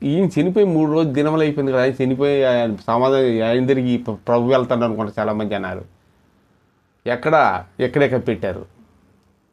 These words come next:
అని ప్రభు అడిగారు, "ఎక్కడమ్మా?" అంటే, "ఇక్కడే" అని. "అది సరే చూపించమమ్మా" అన్నారు, చూపించారు. వీళ్ళు ఆయన బ-, ఈ లాజరు బ్రతుకుతాడు అని నిజంగాను ఎంత వీళ్ళకి నమ్మకం, కొంతమందికి చనిపోయారు మూడు రోజులు అయిపోయిందని చెప్తున్నారు.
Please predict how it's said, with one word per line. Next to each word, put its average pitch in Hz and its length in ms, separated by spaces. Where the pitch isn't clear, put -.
అని 120 80
ప్రభు 139 280
అడిగారు, 127 280
"ఎక్కడమ్మా?" 123 380
అంటే, 120 200
"ఇక్కడే" 101 380
అని. - 120
"అది 107 120
సరే 131 420
చూపించమమ్మా" 98 680
అన్నారు, 92 520
చూపించారు. 92 540
వీళ్ళు 139 560
ఆయన 147 240
బ-, 127 340
ఈ 120 240
లాజరు 131 420
బ్రతుకుతాడు 175 720
అని 165 420
నిజంగాను 147 640
ఎంత 120 280
వీళ్ళకి 120 300
నమ్మకం, 147 460
కొంతమందికి 127 640
చనిపోయారు 147 320
మూడు 139 260
రోజులు 147 160
అయిపోయిందని 123 380
చెప్తున్నారు. 95 720